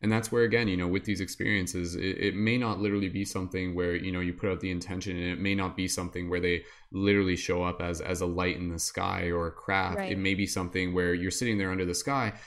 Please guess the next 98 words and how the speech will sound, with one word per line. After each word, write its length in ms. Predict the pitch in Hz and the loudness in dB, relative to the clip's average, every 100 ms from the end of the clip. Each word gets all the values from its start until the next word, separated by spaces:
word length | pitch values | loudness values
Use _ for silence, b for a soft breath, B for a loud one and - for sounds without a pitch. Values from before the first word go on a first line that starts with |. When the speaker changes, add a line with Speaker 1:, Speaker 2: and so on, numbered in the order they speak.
| B - | B -2
Speaker 1:
and 100 | 101 | 2
then 100 | 101 | 2
you're 80 | |
kind 180 | 90 92 | 0 -2
of 60 | 87 | -4
closing 360 | - 104 95 | 0 0 0
your 120 | 90 87 | 0 0
eyes 200 | 98 92 | 0 -2
and 80 | |
you 60 | 90 | -2
meditate. 600 | 90 131 127 110 95 92 | 0 0 0 0 0 -2
And 120 | 92 | -2
then 140 | 92 92 | -2 -2
within 240 | 90 92 | -2 -2
that 160 | 87 80 | -2 -2
moment, 460 | 98 107 90 82 | 0 2 2 0
you 80 | 90 | -2
know, 160 | 87 87 | -2 -2
you 180 | 90 | 0
either 260 | 90 90 87 | 0 0 -2
might 220 | 85 85 | -4 -6
have 180 | 90 80 | -6 -6
a 60 | 82 | -8
feeling, 720 | - 117 123 123 123 120 - | -4 0 2 2 0 -2 -6
you 80 | 90 | -4
might 220 | 90 82 | -2 -2
have 200 | 92 82 | -2 0
a 40 | |
Speaker 2:
Right. 140 | 214 202 | 0 2
Speaker 1:
vision, 440 | 117 113 117 113 | 0 0 0 0
you 80 | 95 | 0
might 180 | 87 85 | -2 -4
have 140 | 85 | -6
a 60 | 85 | -8
voice. 420 | - 107 110 - | -2 2 4 2
Speaker 2:
Yes. 260 | - - - | -4 -14 -8
Speaker 1:
Um, 280 | - 98 98 | -2 0 0
Sharon, 240 | - 131 | 0 0
go 100 | 120 | 2
ahead 120 | 147 156 | 2 0
and 80 | |
just 160 | 123 107 | -2 -2
talk 160 | 117 101 | -4 -4
Speaker 2:
Mm-hmm. 100 | 107 | -2
Speaker 1:
about 160 | 101 | -2
that 320 | 92 90 87 - | -2 -4 -4 -6
for, 160 | 90 | -6
for 80 | 101 | -4
a 40 | |
little 180 | 95 95 | -2 -2
bit. 160 | 90 87 | -2 -4
I 80 | 104 | -4
just 160 | 127 | -4
gotta 220 | - 98 90 | -2 -2 0
go 160 | 92 | 0
to 80 | 90 | 0
the, 340 | 87 85 82 - | 0 0 2 0
the 80 | 80 | -2
bathroom. 480 | 90 92 - 85 | -4 -4 -4 -4
I'm, 280 | 87 82 80 82 | -4 -6 -8 -8
I'm 360 | 82 82 87 | -6 -8 -8
gonna 180 | 85 90 | -8 -6
do 120 | 82 | -4
that 160 | 85 80 | -4 -2
real 160 | 87 87 | -2 -4
quick, 240 | - 82 | -4 -6
and 100 | 85 | -6
then 80 | 85 | -6
I'll 80 | 82 | -6
be 120 | 82 | -4
back, 260 | 82 80 | -2 -4
and 100 | 87 | -4
then 80 | 82 | -6
I'll 200 | 80 80 | -6 -6
make 240 | 80 85 80 | -6 -8 -8
sure 160 | 85 | -8
that 120 | 80 | -6
I'm 140 | 80 80 | -6 -6
ready 220 | 80 80 | -6 -6
for, 300 | - 87 82 | -8 -10 -8
for 100 | - | -8
the 60 | 80 | -8
meditation. 600 | 80 80 - 82 - - | -8 -8 -8 -8 -8 -8
But, 180 | 87 87 | -6 -4
but 80 | 104 | -2
go 80 | 127 | 0
ahead, 240 | 120 95 | -2 -4
Sharon, 220 | 92 82 | -4 -6
just 180 | 82 - | -6 -4
maybe 180 | 101 98 | -2 0
even 200 | 90 85 | -2 -4
talk 240 | 80 85 | -6 -8
a 60 | 85 | -6
little 120 | 82 | -8
bit 120 | 78 | -6
more 140 | 78 78 | -6 -8
about 220 | 73 76 | -8 -10
that. 280 | 78 82 - | -8 -10 -10